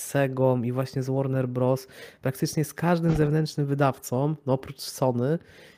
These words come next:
jaki sobie, nie wiem, przyjdzie ci do głowy, to jakaś gra jest albo była w Game Passie. Z Rockstara przecież był R D R dwa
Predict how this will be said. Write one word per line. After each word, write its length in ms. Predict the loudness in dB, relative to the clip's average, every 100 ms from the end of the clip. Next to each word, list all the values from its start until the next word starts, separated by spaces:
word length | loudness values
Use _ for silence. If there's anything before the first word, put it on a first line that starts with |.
| _ -10
jaki 120 | -6
sobie, 480 | -2 2 4 4 0 -4 -4
nie 260 | 0 2
wiem, 320 | 2 0 -2 -6
przyjdzie 280 | -4 0 0
ci 120 | 0
do 100 | 0
głowy, 500 | 4 6 6 4 4 2 -10 _ _
to 100 | 2
jakaś 300 | 2 4 2
gra 440 | 2 4 4 2 0 -8 _
jest 320 | 2 4 4
albo 200 | 2 2
była 240 | 2 2 2
w 80 | 2
Game 180 | 0 2
Passie. 360 | -2 -2 -6 -8 -10 -20 _ -8
Z 120 | 0
Rockstara 540 | 0 0 0 2 2
przecież 340 | 0 -4 -2 -4
był 220 | 0 0
R 120 | 0
D 100 | 0
R 100 | -2
dwa 420 | -2 0 2 0